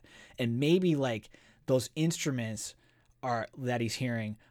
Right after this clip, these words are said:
are, like, from some old school that he was at or some old orchestra that he was at with, like, an old lost loved one or something like that.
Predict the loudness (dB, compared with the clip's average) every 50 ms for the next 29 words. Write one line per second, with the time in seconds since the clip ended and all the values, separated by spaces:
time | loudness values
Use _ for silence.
0 | _ -2 0 2 2 2 2 0 -2 -4 -4 0 2 2 4 4 2 2 2 4
1 | 2 2 2 2 4 6 6 6 6 4 0 2 8 10 10 12 12 10 8 6
2 | 6 4 2 2 0 0 0 -2 -2 -2 -2 -4 -4 -6 -4 -2 -2 -2 -2 -2
3 | 2 4 4 4 4 4 4 4 4 4 2 0 0 0 0 2 2 2 0 0
4 | 0 -2 -2 -2 -4 -4 -6 -8 -6 -4 -4 -4 -4 -6 -6 -4 0 2 2 2
5 | 2 2 0 0 0 0 0 0 0 -2 0 2 4 4 4 4 2 0 -2 -2
6 | -4 -4 -6 -6 -6 -6 -8 -6 -8 -8 -10